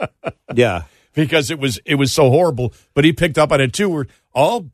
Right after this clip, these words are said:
Speaker 2: all Biden was doing was, you know, making, uh, money off his family name, just like Trump.
Speaker 1: Yeah.
Speaker 2: I mean, it was just like, "What?"
Speaker 1: Yeah.
Speaker 2: No, he was doing it with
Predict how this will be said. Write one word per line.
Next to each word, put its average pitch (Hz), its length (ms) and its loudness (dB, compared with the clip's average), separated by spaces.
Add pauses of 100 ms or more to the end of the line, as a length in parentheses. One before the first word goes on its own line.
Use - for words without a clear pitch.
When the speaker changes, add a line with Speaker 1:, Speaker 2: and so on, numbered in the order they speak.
(180)
Speaker 2:
all 220 240 2
Biden 175 380 0
was 117 160 -4
doing 175 440 0 (280)
was, 143 240 0 (240)
you 143 100 -2
know, 123 100 0
making, 139 500 -2 (100)
uh, 113 160 -2
money 160 360 0
off 135 200 -2
his 123 180 -6
family 139 400 -2
name, 147 440 -4 (220)
just 151 320 -2
like 151 260 -2
Trump. 214 440 -2 (2000)
Speaker 1:
Yeah. 98 140 -4 (100)
Speaker 2:
I 156 60 2
mean, 175 100 2
it 180 60 2
was 180 120 -6
just 190 140 -6
like, 175 220 2 (140)
"What?" 240 800 0 (400)
Speaker 1:
Yeah. - 140 -2 (200)
Speaker 2:
No, 240 760 -2 (240)
he 180 120 -8
was 190 200 -6
doing 220 340 0
it 190 200 -6 (360)
with 175 380 0